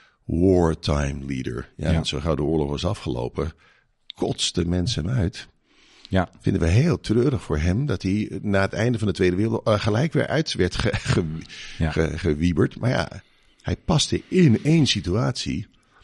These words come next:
Speaker 1: En toen die situatie veranderde, dan, ja,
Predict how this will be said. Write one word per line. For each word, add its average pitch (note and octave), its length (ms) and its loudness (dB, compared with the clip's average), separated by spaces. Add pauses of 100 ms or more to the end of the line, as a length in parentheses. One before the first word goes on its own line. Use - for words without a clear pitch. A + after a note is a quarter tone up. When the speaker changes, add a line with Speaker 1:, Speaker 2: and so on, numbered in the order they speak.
(260)
Speaker 1:
En F#2 120 -6
toen - 120 -4
die D#2+ 80 -2
situatie D#2+ 680 -2
veranderde, C2+ 600 -4
dan, - 260 -8
ja, F2 420 -4